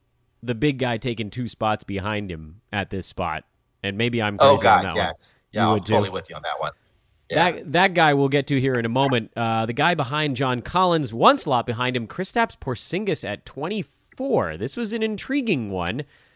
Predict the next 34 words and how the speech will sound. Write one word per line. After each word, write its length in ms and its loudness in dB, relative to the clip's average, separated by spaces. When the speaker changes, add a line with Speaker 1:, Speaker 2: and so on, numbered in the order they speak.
Speaker 1:
Curious 640 0
your 260 4
thoughts 400 4
on 180 6
Kristaps 560 2
because, 580 0
uh, 540 0
I 160 4
don't, 260 0
I 60 -6
mean, 400 -2
there, 240 -4
there's 360 -2
gonna 460 2
be 180 2
some 220 -2
load 300 4
management 460 -2
stuff 260 -6
with 140 -6
him, 220 -4
right? 280 2
I 60 0
mean, 180 0
we've 160 -2
seen 200 -2
that 100 -2
he 60 -2
can 120 -8
be 100 0
a 40 -2
second 340 -6
round 420 -2
guy 480 2